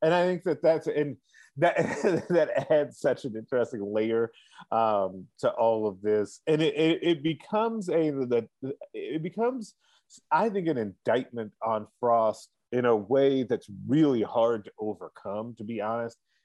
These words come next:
if Adrian were to go somewhere else and have, and have success. Like, I do, but the thing, but it, it would be a fascinating thing to watch,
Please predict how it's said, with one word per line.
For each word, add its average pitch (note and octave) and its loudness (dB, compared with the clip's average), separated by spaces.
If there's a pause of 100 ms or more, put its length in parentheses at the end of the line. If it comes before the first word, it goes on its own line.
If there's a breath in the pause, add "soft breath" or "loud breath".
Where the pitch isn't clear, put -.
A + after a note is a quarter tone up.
(180)
if B2 0 (360)
Adrian A2+ -2
were G#2 -4
to G2 -6
go A2 0
somewhere G#2 -4
else G2 -4
and F#2+ -16
have, F#2+ -6 (360)
and A#2 -4
have G2+ -8
success. - -14 (440)
Like, B2 2
I A#2+ 4
do, A#2 -4
but D3 0
the D3 0
thing, E3 -2
but E3 4
it, E3 0
it E3 2
would E3 -2
be G#3 2
a F3+ 4
fascinating D3 0
thing C3 -10
to A#2 -2
watch, G2 -2